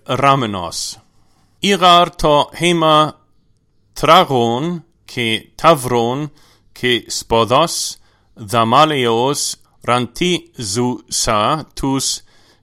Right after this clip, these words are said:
κεκοινωμένους, αγιάζει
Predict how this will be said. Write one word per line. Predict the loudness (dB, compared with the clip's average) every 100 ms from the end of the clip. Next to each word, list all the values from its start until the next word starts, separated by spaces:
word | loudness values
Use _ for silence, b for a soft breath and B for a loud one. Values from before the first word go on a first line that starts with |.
| _
κεκοινωμένους, | -6 -4 -2 -2 0 0 0 -4 -4 -2 0 0 -2 -4 -8 -12 _ _ _ _ -18
αγιάζει | -2 0 2 4 2 2 -2 -4 -4